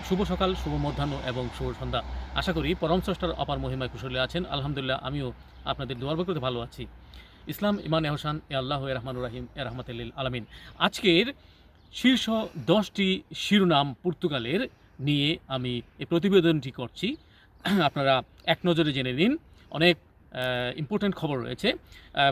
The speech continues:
পর্তুগালের সাথে চায়নার ভিসা এক্সেমশন,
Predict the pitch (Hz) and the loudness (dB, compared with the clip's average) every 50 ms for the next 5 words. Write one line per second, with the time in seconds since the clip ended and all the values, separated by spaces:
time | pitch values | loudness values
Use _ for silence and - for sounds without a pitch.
0 | - - 208 202 185 - 208 240 240 254 - 240 - 247 - - 156 143 156 170 | 2 0 -2 -2 -2 2 4 4 4 4 2 0 -2 -2 0 2 2 4 4 4
1 | 147 127 135 - - - 117 113 185 190 - - 226 254 - - 165 160 147 127 | 4 2 0 -2 -8 -8 -2 0 0 0 2 0 -2 -2 -2 -2 -2 -2 -2 0
2 | 123 175 196 202 185 - - 190 185 185 185 | 2 2 2 2 2 2 2 2 4 2 2